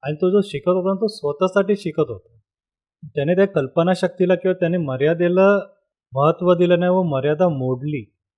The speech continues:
व फक्त पुस्तकातून नाही, पुस्तकाच्या बाहेरून अजून कुठचं नॉलेज भेटतं या संदर्भात, ते शोधत शोधत, म्हणजे एखाद्या पीएचडी लेवलचा तो शिकायला लागला. म्हणजे विचार करा, त्याला आता कुठचे प्रश्न विचारले ना, तो आरामात उत्तर देतो, एवढं त्याने लिंक करून टाकलं.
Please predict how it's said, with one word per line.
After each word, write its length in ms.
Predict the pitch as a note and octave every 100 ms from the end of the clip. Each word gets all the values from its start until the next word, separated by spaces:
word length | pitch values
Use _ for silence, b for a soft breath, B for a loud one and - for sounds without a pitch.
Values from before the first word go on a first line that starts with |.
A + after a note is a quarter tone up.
| _ _ _
व 100 | D3+ D3+
फक्त 220 | E3 -
पुस्तकातून 680 | F3+ D3 - F3+ F#3 F#3 G3+
नाही, 160 | G3
पुस्तकाच्या 400 | D3 - E3+ F#3
बाहेरून 360 | C#3+ C3 E3+ F3
अजून 340 | D3+ F#3 G#3+
कुठचं 520 | G#3 - F3 - G3
नॉलेज 320 | E3+ D#3+ F3 D#3+
भेटतं 280 | D#3+ F3
या 100 | E3
संदर्भात, 400 | E3+ D3+ D3+ D#3
ते 180 | D#3 F3
शोधत 340 | F3 D3 F3 F3
शोधत, 260 | F3 F3
म्हणजे 320 | E3 E3 G#3 G#3+ _ _ D3
एखाद्या 300 | D3+ F#3+ G#3
पीएचडी 520 | - D3+ F#3 G3 G3+
लेवलचा 320 | G3+ G3+ G#3
तो 320 | G3+ G#3 G3+ F#3 -
शिकायला 400 | - D#3+ E3+ D#3
लागला. 300 | C3 G#2 G2+ _ _ _ _ _
म्हणजे 180 | C#3 C#3+
विचार 320 | C#3+ E3+ D#3
करा, 240 | - G#2 G2+ _ _ _ _ _ _ _ _ _ _ -
त्याला 200 | D3+ F#3
आता 160 | F#3 G#3
कुठचे 340 | D#3+ - G#3
प्रश्न 320 | G#3+ F3+ G3+
विचारले 460 | F#3+ F3+ G3+ F#3+ E3
ना, 100 | D#3
तो 160 | F#3+
आरामात 420 | D#3+ C#3+ F3 G3+ G#3
उत्तर 300 | F#3+ - F#3+
देतो, 260 | F3 D#3
एवढं 320 | B2+ C3+ D3+
त्याने 300 | G3+ G#3 G3+
लिंक 180 | E3 F#3 F#3
करून 260 | F3 F3+
टाकलं. 320 | E3 B2+ G#2+